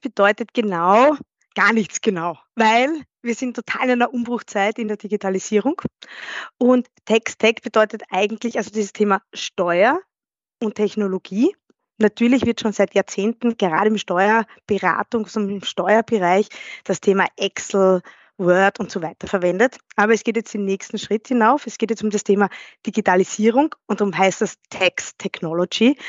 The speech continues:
weil sämtliche Digitalisierungsthemen eigentlich diese Abkürzung haben. Also Legal Technology und so weiter, sind wir Legal Tech, das ist immer diese Abgrenzung. Da geht's aber darum, dass man in einem speziellen Rahmen eben ganz konkret auf die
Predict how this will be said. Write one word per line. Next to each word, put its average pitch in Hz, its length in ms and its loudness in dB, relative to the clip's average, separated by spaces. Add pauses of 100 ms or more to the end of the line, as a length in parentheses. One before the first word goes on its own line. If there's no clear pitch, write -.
(580)
weil 202 260 2
sämtliche 202 880 0 (160)
Digitalisierungsthemen 185 1080 -2
eigentlich 190 220 -4
diese 190 200 2
Abkürzung 175 560 -2
haben. 151 320 -4
Also 160 240 -4 (260)
Legal 220 480 4 (300)
Technology 202 800 2 (240)
und 214 180 2
so 190 140 2
weiter, 180 260 2
sind 202 160 -2
wir 190 100 2
Legal 196 360 0 (100)
Tech, - 440 0 (100)
das - 160 -4
ist 196 100 -4
immer 196 140 -4
diese 170 180 -4
Abgrenzung. 240 460 0 (440)
Da 208 140 2
geht's 262 160 0
aber 240 160 2
darum, 220 480 0
dass 240 220 -2
man 226 140 0 (180)
in 220 80 -2
einem 202 140 -2
speziellen 180 520 -2
Rahmen 170 340 0
eben 208 200 -2
ganz 208 260 2
konkret 208 440 -4
auf 190 120 -8
die 202 120 -6